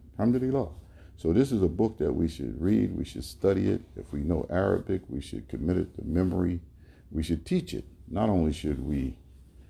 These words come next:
read it, but we should also teach it. Actually, it means the book that must be read. Must be read. It's a, it's a must.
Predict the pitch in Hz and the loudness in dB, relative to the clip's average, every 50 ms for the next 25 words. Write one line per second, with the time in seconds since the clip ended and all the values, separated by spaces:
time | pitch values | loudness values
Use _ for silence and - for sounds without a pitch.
0 | - - - - 73 98 131 131 101 85 82 85 - - 78 - - 76 76 73 | -20 -20 -8 2 6 8 8 8 8 6 4 2 0 -4 -6 -4 -4 -6 -6 -6
1 | - 64 67 80 85 85 82 78 - - - 78 76 71 69 65 - - - - | -6 -4 -2 0 0 0 0 -2 -4 -6 -6 -4 -2 -2 -4 -4 -8 -14 -12 -6
2 | - 92 76 - - 57 - - - - - - - - - - - - 73 80 | -4 -4 -4 -4 -8 -12 -16 -16 -20 -20 -20 -20 -20 -20 -20 -18 -6 0 2 2
3 | 78 78 - - 76 73 67 - - 80 85 87 80 78 78 71 - - - - | 2 2 0 -2 -2 -2 -2 -2 -2 0 2 2 4 2 0 -2 -4 -10 -16 -18
4 | - - 62 58 73 82 95 95 92 90 - - - - 78 73 73 71 - - | -14 -12 -12 -10 -2 4 6 6 6 6 2 -8 -12 -8 -4 -2 -2 -4 -4 -4
5 | 78 80 85 82 - - - - - 73 76 73 73 71 - - - 69 67 73 | -2 -2 -2 -2 -2 -6 -12 -12 -8 -4 -4 -2 -2 -4 -6 -8 -12 -8 -2 -2
6 | 73 64 58 55 - - - - - - - - - - - - - - - 76 | 0 0 -2 -4 -8 -12 -16 -20 -20 -20 -20 -20 -20 -20 -20 -20 -20 -14 -4 -2
7 | 85 85 80 - - 73 69 65 60 69 67 55 60 - - 69 - - 71 69 | -2 -2 -2 -4 -6 -6 -6 -6 -6 -6 -6 -6 -6 -6 -8 -8 -8 -6 -6 -6
8 | - - 76 71 - - 62 62 67 69 80 92 95 - - - - - - - | -6 -6 -8 -8 -6 -6 -6 -6 -4 0 0 2 2 0 -2 -6 -12 -14 -14 -14
9 | - | -16